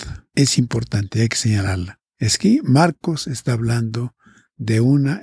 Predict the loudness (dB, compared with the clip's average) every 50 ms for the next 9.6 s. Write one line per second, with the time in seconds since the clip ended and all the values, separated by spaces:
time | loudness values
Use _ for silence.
0 | -8 -10 -8 -4 -4 -4 -4 -4 -6 -6 -4 -2 0 0 0 0 -2 -8 -10 -14
1 | _ _ _ _ _ _ _ _ _ _ -2 -2 0 0 -2 -4 -6 -4 -4 -4
2 | -4 -4 -6 -12 -10 -8 -6 -6 -6 -6 -8 -8 -8 -8 -8 -10 -14 _ _ _
3 | _ _ _ _ _ _ -2 2 2 2 4 2 0 2 2 2 2 2 0 0
4 | 0 0 2 2 2 2 0 -2 -6 -12 _ _ _ -10 -4 -4 -2 0 0 0
5 | 0 0 -4 -12 _ _ _ _ _ _ _ _ _ _ 0 2 4 4 4 4
6 | 4 4 2 2 2 2 2 2 2 -2 _ _ _ _ _ 0 2 2 2 2
7 | 0 -4 -12 _ -14 -8 -6 -4 -2 -2 0 0 2 4 4 4 2 2 0 0
8 | 2 2 0 0 -2 _ _ _ _ _ _ -2 0 2 2 4 2 2 0 -2
9 | -2 -2 0 0 0 0 0 0 0 0 -2 -4